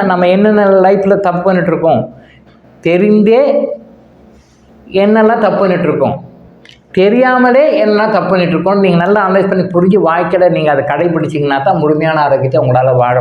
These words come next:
முடியும், முழுமையான ஆரோக்கியத்தை நீங்க தர முடியும். நீங்க எவ்வளவு காசு செலவு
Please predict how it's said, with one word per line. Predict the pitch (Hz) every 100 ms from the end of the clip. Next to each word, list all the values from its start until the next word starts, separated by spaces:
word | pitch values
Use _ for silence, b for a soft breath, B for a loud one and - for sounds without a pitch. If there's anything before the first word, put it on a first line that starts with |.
| 120
முடியும், | 117 120 123 -
முழுமையான | 143 143 156 135
ஆரோக்கியத்தை | 131 131 147
நீங்க | 120 -
தர | 113 120
முடியும். | - 110 113 - B B B 160
நீங்க | 151 156
எவ்வளவு | 196 170 175
காசு | 185 180
செலவு | 180